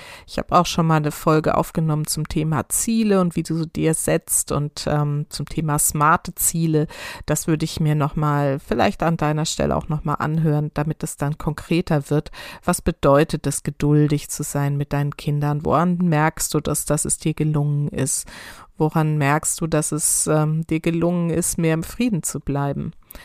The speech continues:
Also das sind dann so Zusatzfragen, die du dir dazu gerne mal stellen darfst.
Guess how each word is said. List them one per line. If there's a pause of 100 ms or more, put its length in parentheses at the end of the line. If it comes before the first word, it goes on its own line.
(380)
Also
das
sind
dann
so
Zusatzfragen,
die
du
dir
dazu
gerne
mal
stellen
darfst.